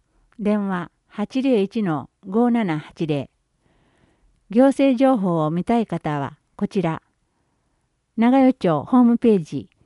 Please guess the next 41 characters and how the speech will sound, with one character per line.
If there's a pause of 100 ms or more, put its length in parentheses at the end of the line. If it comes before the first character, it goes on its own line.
(140)
旧
Twitter、 (600)
ラ
イ
ン、
そ
れ
ぞ
れ
の (580)
キ
ュ
ー
ア
ー
ル
コ
ー
ド
が
あ
り
ま
す。 (1500)
町
の (200)
魅
力、 (100)
観
光
情
報
を
見
た
い
方
は
こ
ち
ら。